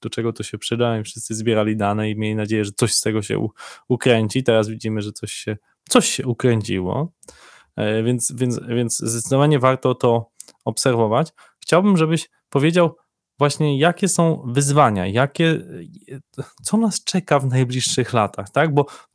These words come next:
jak ja czytałem i otworzyłem, e, e, Google'a i zobaczyłem, co, co, co pisali o quantum computing pięć lat temu, a co piszą teraz, to, to miałem wrażenie, jakby całe życie przeleciało. Więc, y,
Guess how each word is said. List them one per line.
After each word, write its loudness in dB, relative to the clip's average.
jak -2
ja 8
czytałem 4
i -4
otworzyłem, 2
e, 0
e, -4
Google'a 2
i -2
zobaczyłem, 0
co, 0
co, -2
co -2
pisali 2
o 0
quantum 2
computing -4
pięć 0
lat -2
temu, 0
a -6
co -6
piszą -2
teraz, 0
to, 0
to 0
miałem 2
wrażenie, 2
jakby 0
całe 4
życie -4
przeleciało. -8
Więc, -2
y, -4